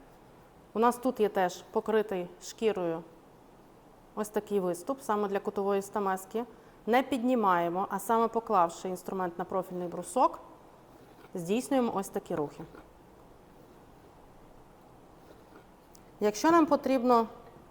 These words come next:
підправити півкруглу стамеску, вкладаємо у відповідну виїмку для півколу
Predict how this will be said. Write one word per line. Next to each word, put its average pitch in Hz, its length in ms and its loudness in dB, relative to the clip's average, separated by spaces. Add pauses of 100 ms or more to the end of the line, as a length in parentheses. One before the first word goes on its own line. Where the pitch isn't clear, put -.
(200)
підправити 185 720 4 (800)
півкруглу 233 560 2
стамеску, 202 600 -4 (1800)
вкладаємо 208 760 4
у 196 80 -2
відповідну 220 540 2
виїмку 180 440 0
для 190 140 -2
півколу 190 560 -2